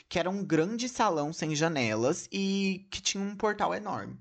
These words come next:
Quando eu digo portal aqui, é só aqueles negócios sem porta, assim. Não é um portal de verdade que leva a gente pra outro lugar. Enfim, os três ficaram um pouco receosos, né? Até porque eles estavam indo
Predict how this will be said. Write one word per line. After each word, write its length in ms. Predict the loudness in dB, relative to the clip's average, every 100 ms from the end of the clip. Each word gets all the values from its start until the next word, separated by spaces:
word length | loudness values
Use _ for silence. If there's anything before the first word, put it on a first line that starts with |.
| -10
Quando 220 | -8 -4
eu 60 | -2
digo 220 | -2 -4
portal 640 | -4 -4 -2 -4 -2 -4
aqui, 560 | -6 -10 -10 -8 -10 -14 _
é 140 | -12
só 360 | -8 -6 -4 -4
aqueles 540 | -6 -8 -8 -12 -20 _ _ _ _ _
negócios 440 | -14 -8 -8 -8
sem 120 | -12
porta, 400 | -14 -12 -14 -16
assim. 200 | -20 -20 -20 -16
Não 200 | -12 -10
é 100 | -10
um 120 | -10
portal 480 | -10 -8 -8 -8 -12
de 100 | -10
verdade 360 | -12 -10 -14 -14
que 120 | -12
leva 280 | -10 -10 -10
a 20 |
gente 220 | -12 -14
pra 120 | -14
outro 160 | -12 -10
lugar. 180 | -10 -10
Enfim, 280 | -12 -12 -16 -20 -20 -20 -20 -20 -8
os 120 | -6
três 260 | -2 0 0
ficaram 340 | -2 0 0
um 120 | -2 -2
pouco 960 | 2 2 2 -2 -2 -2 0 2 0 -2
receosos, 720 | -2 0 0 0 -2 -6 -8
né? 240 | -8 -8
Até 160 | -10 -10
porque 220 | -10 -8
eles 100 | -8
estavam 340 | -8 -10 -10
indo 340 | -10 -10 -12